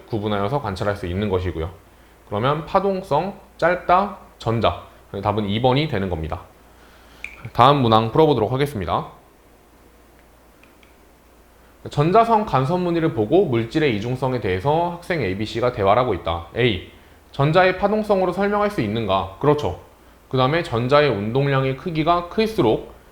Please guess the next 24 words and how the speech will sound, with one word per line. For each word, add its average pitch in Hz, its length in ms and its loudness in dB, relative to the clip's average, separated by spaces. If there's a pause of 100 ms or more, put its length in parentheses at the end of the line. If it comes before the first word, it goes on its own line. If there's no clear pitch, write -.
(220)
파장은 202 640 0
짧아지겠죠? 165 800 2
그럼 104 140 -4
얘는 104 160 -2
틀린 180 220 -2
거고. 95 200 -2 (840)
그리고 127 260 -2
C. 151 400 -4 (200)
전자현미경은 170 840 2
광학현미경보다 139 1000 -2
더 131 140 -4
작은 156 440 0
구조를 143 360 -2
구분하여 113 420 -2
관찰할 98 380 -4
수 90 120 -8
있-, 80 60 -10 (200)
있어. 85 380 -10
맞습니다. 92 500 -2 (320)
그럼 104 140 -10
답은 107 280 -2
삼 160 220 -2
번이 156 260 0
되겠네요. 85 460 -4